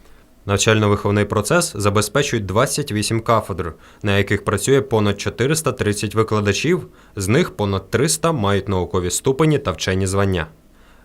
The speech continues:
Педуніверситет підтримує наукові зв'язки з сімдесятьма вищими навчальними закладами України. У його стінах щороку проводяться міжнародні,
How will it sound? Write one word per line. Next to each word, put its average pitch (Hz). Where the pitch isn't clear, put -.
Педуніверситет 107
підтримує 98
наукові 98
зв'язки 101
з 95
сімдесятьма 101
вищими 123
навчальними 101
закладами 95
України. 98
У 110
його 95
стінах 120
щороку 107
проводяться 95
міжнародні, 92